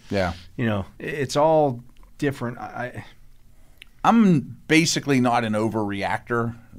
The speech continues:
Speaker 1: Yeah, I mean, I tend to stick to my guns and my original analysis, maybe too long at times.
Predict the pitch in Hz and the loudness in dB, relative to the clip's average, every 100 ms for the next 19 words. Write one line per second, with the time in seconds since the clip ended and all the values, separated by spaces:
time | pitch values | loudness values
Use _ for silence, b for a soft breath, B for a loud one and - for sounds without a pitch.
0 | - 95 78 104 101 98 127 117 104 - | -14 -8 -6 -2 -2 -2 0 0 -2 -6
1 | 120 117 107 104 95 104 110 110 98 101 | -8 -6 -2 -2 0 2 2 0 -2 -2
2 | 95 95 95 69 98 110 107 107 104 98 | 0 0 -2 -2 -2 0 0 0 0 0
3 | 95 104 101 113 95 - - b b b | -2 -4 -4 -8 -10 -12 -16 b b b
4 | b 107 117 113 98 - 123 123 117 117 | b 2 2 2 -2 -2 0 2 2 2
5 | 117 120 117 120 120 120 | 0 -2 0 0 -2 -4